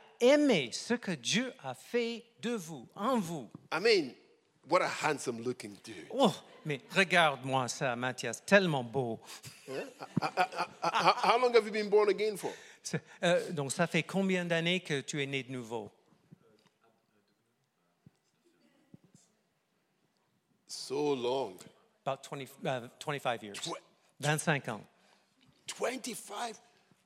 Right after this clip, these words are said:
Speaker 2: Wow. You don't look a day over thirty.
Speaker 1: <laughs> Tu sembles d'avoir peut-être trente ans,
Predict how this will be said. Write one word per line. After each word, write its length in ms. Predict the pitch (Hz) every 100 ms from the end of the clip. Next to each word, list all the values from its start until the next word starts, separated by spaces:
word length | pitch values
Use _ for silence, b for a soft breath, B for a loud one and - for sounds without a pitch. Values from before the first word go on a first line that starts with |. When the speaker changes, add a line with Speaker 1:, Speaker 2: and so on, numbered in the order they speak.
| -
Speaker 2:
Wow. 80 | B B B B B B B
You 160 | 143 170
don't 320 | 135 220 180
look 200 | 180 170
a 40 |
day 180 | 156 185
over 180 | 175 170
thirty. 460 | - 196 - - -
Speaker 1:
<laughs> 40 | 196 - - 233 - 302 - - - - B B B
Tu 140 | - 233
sembles 400 | - 311 214 185
d'avoir 400 | 190 190 180 -
peut-être 400 | 185 208 - 165
trente 440 | - 165 147 -
ans, 200 | 123